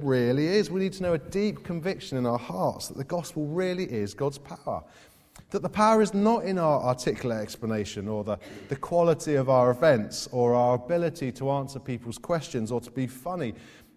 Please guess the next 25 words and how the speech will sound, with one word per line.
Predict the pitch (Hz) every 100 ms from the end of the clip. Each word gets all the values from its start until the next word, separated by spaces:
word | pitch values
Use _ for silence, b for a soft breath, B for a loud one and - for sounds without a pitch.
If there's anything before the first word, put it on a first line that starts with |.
| -
Those | 147 185 220
things | 220 202
aren't | 185 185
unimportant, | 165 165 151 - 202 220 220 113
but | 135
it's | 143
not | 196 214
where | 165
the | 135
power | - 190 196 139 85 -
is. | - - _ _ _ _ _ _ _ _ _ _ _ _ _ _ _ _ _ _
The | -
power | - 208 208 180
is | 135
in | 127
the | 113
gospel. | - - 175 - 127
The | 127
power | 135 - 202 202 165
is | 143 135
in | 139
every | 160 202 190 185
time | - 175 170 135
we | 123
speak. | - - - - 185 120 - - -